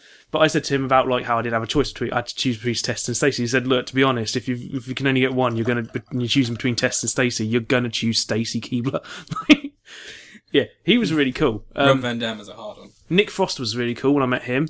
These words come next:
Speaker 2: Nick Frost?
Speaker 1: Yeah, you know, from Shaun of the Dead.
Speaker 2: Yeah, no,
Speaker 1: Yeah.
Speaker 2: Nick Frost, yeah.
Speaker 1: He was really cool, really nice guy. Um, friggin' Robin Perlman was cool. I didn't know what to say to him. Um,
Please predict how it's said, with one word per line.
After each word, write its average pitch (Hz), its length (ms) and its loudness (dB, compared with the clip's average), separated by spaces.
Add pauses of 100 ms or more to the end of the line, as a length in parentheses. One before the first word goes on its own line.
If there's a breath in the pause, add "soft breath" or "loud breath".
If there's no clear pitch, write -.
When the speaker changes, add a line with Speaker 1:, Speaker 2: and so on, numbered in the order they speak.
Speaker 2:
Nick 226 200 -6
Frost? - 380 -10
Speaker 1:
Yeah, 143 220 2
you 135 120 -4
know, 131 120 0
from 127 160 -6
Shaun 151 200 2
of 135 60 -2
the - 0 -
Dead. 151 140 0
Speaker 2:
Yeah, 214 160 0
no, 143 160 -8
Speaker 1:
Yeah. 143 180 0
Speaker 2:
Nick 143 220 -10
Frost, - 220 -20
yeah. - 100 -16
Speaker 1:
He 170 120 6
was 156 140 4
really 127 180 0
cool, 143 240 4
really 139 180 4
nice 131 220 -2
guy. 135 380 2
Um, 135 540 0
friggin' 123 280 -2
Robin 127 220 0
Perlman 139 460 2
was 139 100 2
cool. 160 180 0
I 147 60 6
didn't 139 120 0
know 131 60 -2
what 127 100 -4
to - 40 -4
say 135 140 0
to 120 100 -6
him. 113 240 -8
Um, 131 260 2